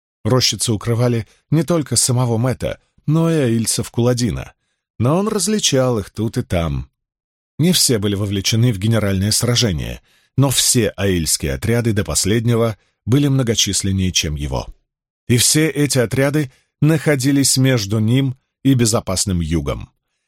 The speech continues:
И Мэтт не смог бы сказать, кто есть кто, пока не станет слишком поздно. Сами аильцы, казалось, определяли это с первого взгляда,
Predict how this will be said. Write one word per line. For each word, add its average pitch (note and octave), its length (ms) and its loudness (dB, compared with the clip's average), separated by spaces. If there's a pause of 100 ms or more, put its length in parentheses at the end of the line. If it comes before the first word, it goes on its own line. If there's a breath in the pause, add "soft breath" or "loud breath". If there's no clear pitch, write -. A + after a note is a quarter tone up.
(100)
И D3 80 4
Мэтт F#3 280 0
не D#3+ 120 2
смог D3 320 -2
бы C#3 80 -2
сказать, C3+ 420 -2
кто - 300 -4
есть B2+ 300 -2
кто, D#3 240 -4
пока C3+ 240 -4
не A#2+ 100 2
станет A#2 400 0
слишком F#2+ 480 -2
поздно. - 460 -6 (420)
Сами G#3+ 420 0
аильцы, A2 460 -2
казалось, D3 460 0
определяли D3+ 540 0
это C#3+ 160 -4
с - 120 -4
первого B2+ 500 -2
взгляда, E2 680 -4